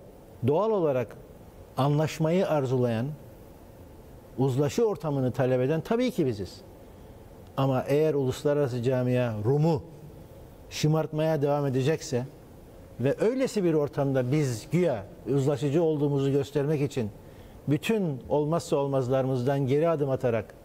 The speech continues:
uzlaşalım diye yalvarıp yakaran politikayı izleyeceksek, suçluluk psikolojisi içerisinde bundan vazgeçelim diyorum. Bu bizi bir yere götürmez.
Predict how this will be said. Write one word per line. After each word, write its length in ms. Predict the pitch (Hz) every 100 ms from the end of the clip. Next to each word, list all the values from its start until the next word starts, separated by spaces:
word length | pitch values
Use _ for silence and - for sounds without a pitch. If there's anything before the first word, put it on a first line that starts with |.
| - - - - - -
uzlaşalım 800 | 147 143 165 170 175 202 160 139
diye 180 | 143
yalvarıp 500 | 131 143 139 143 147
yakaran 380 | 139 127 139 156
politikayı 680 | - 135 113 120 123 117 117 - - -
izleyeceksek, 760 | 135 120 123 120 104 - 143
suçluluk 560 | - 135 - 131 165 -
psikolojisi 520 | - - 117 113 104
içerisinde 680 | 104 117 107 - 113 151 185 - - -
bundan 400 | 147 160 190 170
vazgeçelim 580 | 185 208 208 - 120 101 - - -
diyorum. 240 | 104 - - - - - - - 151
Bu 140 | 165
bizi 200 | 160 175
bir 40 |
yere 240 | 175 165 170
götürmez. 580 | 160 165 165 156 -